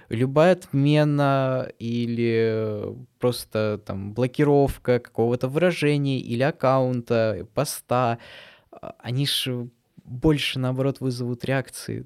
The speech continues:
ещё больше людей заметит это, и больше появится людей, которые, опять же, организуют лагеря, которые будут поддерживать или критически против идти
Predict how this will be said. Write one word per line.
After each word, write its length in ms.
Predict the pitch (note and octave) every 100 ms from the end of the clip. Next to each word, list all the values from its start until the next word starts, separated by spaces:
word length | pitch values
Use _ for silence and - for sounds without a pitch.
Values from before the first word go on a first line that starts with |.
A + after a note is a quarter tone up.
| -
ещё 220 | - -
больше 380 | B2 D3 C#3+ -
людей 280 | C3+ C3 C3+
заметит 600 | B2+ C3+ D3 C#3 - -
это, 260 | A2 A2 G#2
и 500 | G2+ A#2+ A#2+ A#2+ A#2+
больше 600 | G#2+ - C#3 D#3 - C#3
появится 640 | - A#2 B2+ C#3 C3+ -
людей, 340 | A#2 A#2+ D3+ G3
которые, 500 | D#3+ - C#3+ C#3+ B2
опять 300 | B2 D3 E3
же, 80 | D#3
организуют 520 | C#3+ D3 C#3+ C#3+ C#3
лагеря, 340 | C3+ C3+ D#3+
которые 300 | F3 D3 C3+
будут 260 | C3 C3+ -
поддерживать 560 | C3 B2+ D#3 D3 C3+ B2+
или 80 |
критически 800 | B2+ - B2 C3 - C3 C3+ -
против 520 | A#2+ - C#3+ C#3 A#2 A#2+
идти 420 | - A#2+ A2+